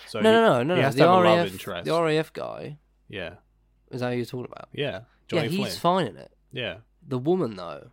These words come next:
Speaker 1: Well, that's why she's there. It's 'cause she's the love interest to
Speaker 2: Yeah,
Speaker 1: him.
Speaker 2: but no, they could have just used an unknown.
Speaker 1: Oh, you mean the actress? Why is the
Speaker 2: Yeah.
Speaker 1: actress there? I think
Speaker 2: She's
Speaker 1: she's
Speaker 2: out of place
Speaker 1: I think
Speaker 2: in it.
Speaker 1: she's good in it.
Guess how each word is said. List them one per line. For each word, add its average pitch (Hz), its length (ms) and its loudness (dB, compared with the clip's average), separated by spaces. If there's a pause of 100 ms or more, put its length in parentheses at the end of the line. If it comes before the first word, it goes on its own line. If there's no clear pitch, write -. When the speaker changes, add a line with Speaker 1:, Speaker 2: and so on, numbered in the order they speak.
(120)
Speaker 1:
Well, 135 100 -4
that's 170 140 -2
why 170 120 0
she's 151 240 -6
there. 196 300 2
It's 101 280 -10
'cause 131 240 -6
she's 123 180 -10
the 123 100 -10
love 131 220 -2
interest 127 320 -8
to - 80 -8
Speaker 2:
Yeah, 127 60 -2
Speaker 1:
him. 160 220 -2
Speaker 2:
but 160 100 -8
no, 180 100 4
they 151 140 2
could 165 100 0
have 156 80 -2
just 156 160 -6
used 151 240 -2
an 131 540 -4 (120)
unknown. 123 680 -4 (800)
Speaker 1:
Oh, 143 160 2
you 143 140 2
mean 160 160 0
the 147 120 0
actress? - 580 -8
Why - 160 -6
is 131 60 -2
the 127 40 -2
Speaker 2:
Yeah. 127 120 -2
Speaker 1:
actress - 280 -12
there? 98 220 -14
I 135 80 -6
think 214 180 -6
Speaker 2:
She's 165 300 2
Speaker 1:
she's 151 60 0
Speaker 2:
out 147 280 2
of 170 60 -12
place 143 240 0
Speaker 1:
I 202 80 2
think 330 140 0
Speaker 2:
in - 40 -4
it. - 40 -10
Speaker 1:
she's 214 120 -4
good 214 220 -4
in 98 120 -8
it. 87 160 -12